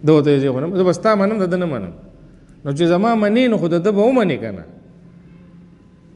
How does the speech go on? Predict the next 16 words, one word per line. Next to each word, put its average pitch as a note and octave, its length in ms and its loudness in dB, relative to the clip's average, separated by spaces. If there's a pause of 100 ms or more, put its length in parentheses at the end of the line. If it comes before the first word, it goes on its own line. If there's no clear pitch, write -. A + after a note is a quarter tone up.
(2000)
د C#3 140 2
دې A#3+ 120 6 (120)
خبرې A3 240 4
اوس A3 120 4
د F#3 60 0
هغه D#3 180 0 (100)
خلیفه D3 400 0
سره D#3 220 0 (120)
تعلق C#3+ 280 0 (100)
دی. E2+ 120 -10 (920)
د C#3 40 -2 (120)
دې B3 120 4
نه A#3+ 100 0
پته A#3 240 -2
ولګېده G#3+ 520 2
چې F#3 80 0